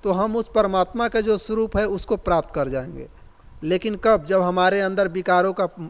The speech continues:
मूलतः समाप्त हो जाएगा, पूरे तरह से हम विकार से निर्लेप हो जाएंगे, विकार हमें कुछ बिगाड़ नहीं सकते हैं, विकारों को हम नष्ट कर दें, तब हम उस परमात्मा को प्राप्त कर सकते हैं, अपने स्वरूप को प्राप्त कर सकते हैं।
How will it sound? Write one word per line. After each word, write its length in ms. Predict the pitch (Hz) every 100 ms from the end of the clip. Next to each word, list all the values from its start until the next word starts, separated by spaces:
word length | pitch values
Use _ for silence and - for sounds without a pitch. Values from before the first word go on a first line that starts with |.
| - 160
मूलतः 640 | 170 180 - 214 156 117 - - - -
समाप्त 400 | 180 175 180 -
हो 160 | 165 165
जाएगा, 340 | 160 156 151
पूरे 420 | 151 - 175 185
तरह 380 | 180 - 180 175
से 140 | -
हम 160 | 165 165
विकार 340 | 156 160 160
से 180 | 156 170 160 - - _ -
निर्लेप 380 | 156 147 175 175 -
हो 100 | 143
जाएंगे, 460 | 143 139 135 135 - - 156
विकार 380 | 156 175 175 165
हमें 340 | 165 170 165
कुछ 280 | - 170 160
बिगाड़ 340 | 151 165 165
नहीं 160 | 165 151
सकते 400 | 160 - - 147
हैं, 220 | 143 156
विकारों 440 | 143 151 151 160
को 140 | 165 165
हम 260 | 160 156 165
नष्ट 180 | 165 -
कर 180 | 151
दें, 200 | 143 143 170 - - - -
तब 160 | 226 220
हम 200 | 208 208
उस 140 | 185 -
परमात्मा 460 | 180 180 170 180
को 140 | 170 170
प्राप्त 400 | - 160 151 -
कर 100 | 156
सकते 340 | 170 156 180
हैं, 120 | 170
अपने 260 | 170 170 185
स्वरूप 340 | - 185 175
को 120 | - 147
प्राप्त 340 | 131 123 -
कर 100 | 123
सकते 360 | - - - 117
हैं। 240 | 107